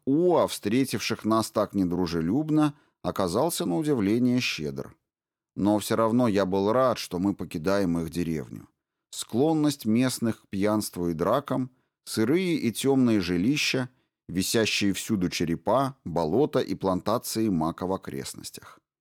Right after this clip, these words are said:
Нет, это не то место, где я хотел бы задержаться.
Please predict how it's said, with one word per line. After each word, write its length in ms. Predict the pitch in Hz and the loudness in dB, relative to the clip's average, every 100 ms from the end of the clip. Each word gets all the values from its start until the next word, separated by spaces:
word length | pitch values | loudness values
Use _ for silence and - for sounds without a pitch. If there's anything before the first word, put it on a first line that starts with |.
| _ _ _ | _ _ _
Нет, 540 | - 127 127 110 78 147 | -4 0 2 0 0 -4
это 200 | - 170 | -2 2
не 140 | 135 | 2
то 260 | - 147 143 | 4 4 6
место, 480 | 120 135 127 120 | 4 2 0 -2
где 180 | 92 87 | -2 0
я 140 | 90 101 | 2 0
хотел 380 | 78 - 92 | -2 -4 -2
бы 120 | 87 85 | -2 -2
задержаться. 760 | 85 85 78 73 64 - - | -2 -2 -4 -6 -8 -10 -14